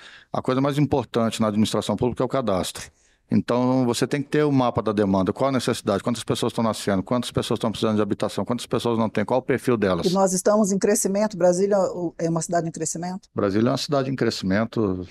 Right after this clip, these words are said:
Speaker 1: né? Você vê hoje três milhões de habitantes, mais três milhões da, da região,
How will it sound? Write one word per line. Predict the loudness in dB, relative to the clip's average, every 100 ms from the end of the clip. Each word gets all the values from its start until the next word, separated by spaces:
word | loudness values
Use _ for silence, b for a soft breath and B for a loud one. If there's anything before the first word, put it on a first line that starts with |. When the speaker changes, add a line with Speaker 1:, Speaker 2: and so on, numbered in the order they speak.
| -10
Speaker 1:
né? | -2 0 0
Você | 0 0 2
vê | 4
hoje | 4 4 2 2 0
três | 0 0
milhões | 2 2
de | 2
habitantes, | 2 0 0 -2 0
mais | -2 0
três | 0 2
milhões | 2 2 2 0
da, | 0 2 2
da | 2 2
região, | 2 4 2 2 0